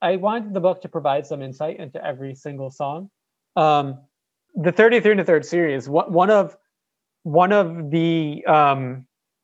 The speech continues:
one of the great things about the series is that it's an opportunity to, for writers to really explore an album in great detail, um, and to dig into an album in more detail than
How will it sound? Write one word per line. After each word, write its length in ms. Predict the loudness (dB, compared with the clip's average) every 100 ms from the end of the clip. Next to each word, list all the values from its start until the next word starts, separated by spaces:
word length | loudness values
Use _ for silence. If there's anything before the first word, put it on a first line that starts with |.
| _ _ _ _ _
one 120 | 2
of 80 | 4
the 60 | 4
great 280 | 0 0
things 240 | -2 -4 0
about 260 | 0 0
the 80 | -2
series 420 | -2 0 0 -4
is 120 | -6 0
that 300 | 2 0 _ _ -2
it's 140 | -2
an 100 | 2
opportunity 540 | 0 0 -4 -2 -4
to, 180 | -4 -8 -4
for 120 | -2
writers 400 | 0 0 0 -4
to 120 | -12
really 540 | -10 -4 -2 -2 -6 -14 _ _ _
explore 520 | -4 -4 -2 2 2
an 80 | 2
album 420 | -2 -2 0 -4
in 180 | -6 -10
great 280 | -4 -4 -4
detail, 460 | -10 -8 -8 -8 _ _ _
um, 360 | 0 0 0 -6 _ _ _
and 180 | -4 -2
to 80 | -4
dig 240 | 0 0
into 220 | 0 -2
an 80 | 0
album 360 | 0 2 -2 -4
in 200 | -8 -2
more 200 | 0 0
detail 520 | -2 -4 -2 -2 -2
than 360 | -2 -4 -4